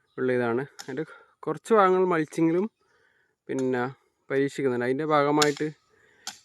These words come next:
വളമൊക്കെ ഇട്ട് ഇതേ സ-, ഇത് മാധവേട്ടനാക്കുന്നുണ്ട്. ഇപ്പം ഈ കാണുന്ന കൃഷി വയലാണ്. അങ്ങനെ ഈ വർഷത്തെ വെള്ളരിക്കയും മറ്റ്, ഏ, വെണ്ടക്ക,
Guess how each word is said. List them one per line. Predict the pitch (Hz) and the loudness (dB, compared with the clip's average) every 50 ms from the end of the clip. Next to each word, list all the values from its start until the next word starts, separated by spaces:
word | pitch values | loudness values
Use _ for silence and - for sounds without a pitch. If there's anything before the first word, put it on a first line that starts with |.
| - | -6
വളമൊക്കെ | - 135 135 143 143 143 - _ - 151 | -2 2 4 4 4 2 0 _ 2 2
ഇട്ട് | 147 131 - - 156 151 127 - | 2 2 2 0 -2 -2 -2 -2
ഇതേ | - 139 135 139 143 143 | -2 -2 2 2 2 2
സ-, | 143 - 143 - - 143 139 135 143 139 - - _ _ _ | 0 -4 -8 -6 -4 -2 -2 -2 -4 -6 -10 -18 _ _ _
ഇത് | 139 131 139 | -2 0 2
മാധവേട്ടനാക്കുന്നുണ്ട്. | 139 135 131 127 127 131 135 127 135 131 123 120 120 - 135 131 117 110 110 131 160 _ _ _ _ _ _ _ _ _ _ _ - - _ _ _ _ _ _ _ _ _ _ _ _ _ - - _ _ _ _ _ _ _ _ _ _ _ _ _ | 2 2 2 2 2 0 0 0 0 0 0 -2 -2 -4 -6 -6 -4 -4 -6 -8 -10 _ _ _ _ _ _ _ _ _ _ _ -20 -20 _ _ _ _ _ _ _ _ _ _ _ _ _ -20 -20 _ _ _ _ _ _ _ _ _ _ _ _ _
ഇപ്പം | - - - - | -20 -14 -10 -10
ഈ | 147 147 _ - | -10 -10 _ -8
കാണുന്ന | 180 170 160 156 156 156 151 156 156 - - 151 - - _ - | -6 -4 -4 -2 -2 -2 -4 -4 -6 -8 -10 -14 -20 -20 _ -18
കൃഷി | - 139 - - - 151 151 135 - _ _ _ _ _ - - - - _ _ _ _ _ _ _ _ _ - | -18 -16 -16 -12 -10 -8 -8 -8 -10 _ _ _ _ _ -20 -20 -20 -20 _ _ _ _ _ _ _ _ _ -4
വയലാണ്. | 135 139 143 147 151 147 135 127 131 123 - _ _ _ _ _ _ _ _ _ - | -2 0 0 2 2 0 0 0 0 -2 -4 _ _ _ _ _ _ _ _ _ 0
അങ്ങനെ | 160 180 196 196 | 2 6 8 8
ഈ | 190 | 8
വർഷത്തെ | 185 190 185 - 196 165 185 | 8 6 4 2 0 0 2
വെള്ളരിക്കയും | 180 170 156 151 151 165 170 170 147 165 156 160 170 175 170 156 | 2 2 2 4 4 2 2 0 0 0 0 0 0 0 0 -2
മറ്റ്, | 151 151 135 - - 160 165 165 160 143 143 151 127 - - | -2 -4 -4 -4 -2 -2 0 0 0 -2 -4 -6 -8 -8 -6
ഏ, | 156 143 139 139 | -4 -4 -2 -2
വെണ്ടക്ക, | 139 135 143 139 139 147 151 - - | -2 0 0 -2 -2 -4 -4 -2 -2